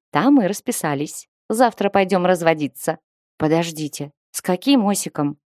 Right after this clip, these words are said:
Лиля хмурилась, перебирая в уме всех кавалеров соседки. Никакого Осика там не было и в помине. А тут хлоп, отвернулась на неделю. А женщина, что всю жизнь ни разу не была замужем,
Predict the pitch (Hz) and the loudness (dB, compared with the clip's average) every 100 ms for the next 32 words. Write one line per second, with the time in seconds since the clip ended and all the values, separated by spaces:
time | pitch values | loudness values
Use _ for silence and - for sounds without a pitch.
0 | _ 214 233 208 190 196 220 247 165 151 | _ 0 2 4 2 2 2 2 2 0
1 | - 175 180 175 196 196 175 180 190 262 | -2 -2 2 4 6 4 4 2 2 2
2 | 240 - 226 262 - 180 165 156 180 180 | 2 0 0 0 0 0 2 2 2 0
3 | - 156 - 139 - - 127 _ _ _ | 0 -4 -2 -4 -4 -10 -12 _ _ _
4 | 175 190 180 180 165 160 147 147 143 - | -4 0 0 0 0 0 -2 -4 -4 -4
5 | 185 254 - 127 139 151 175 262 214 156 | -2 -2 0 0 2 4 4 2 2 0
6 | 151 - 170 214 302 349 170 131 _ _ | 0 2 2 6 6 6 2 -2 _ _
7 | - 190 214 208 - 220 277 339 _ _ | -4 0 0 0 0 2 2 0 _ _
8 | 240 277 320 330 403 370 214 240 294 330 | -2 2 2 2 4 4 4 6 6 6
9 | 349 208 185 143 143 131 _ _ 147 147 | 4 2 2 0 -2 -6 _ _ -4 -2
10 | 160 254 285 - 165 147 - 165 - 226 | 2 4 4 2 0 0 0 0 0 0
11 | 247 160 226 220 160 175 247 233 151 139 | 0 2 2 2 2 2 2 2 0 2
12 | 147 160 165 143 127 175 294 226 156 147 | 2 4 2 2 2 4 4 4 2 -2